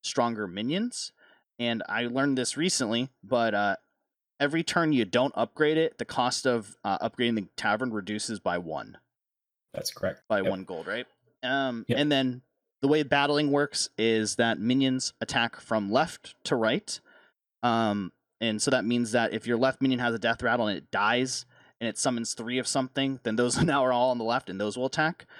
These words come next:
Speaker 1: Uh, minions are attacked randomly unless there's a taunt in the way.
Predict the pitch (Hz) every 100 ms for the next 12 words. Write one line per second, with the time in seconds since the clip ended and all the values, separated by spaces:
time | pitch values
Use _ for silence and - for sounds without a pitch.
0 | - _ _ 113 107 123 160 165 151 -
1 | 123 - - 123 - 87 92 101 143 165
2 | 190 113 120 131 - 120 113 - - 131
3 | - 98 87 82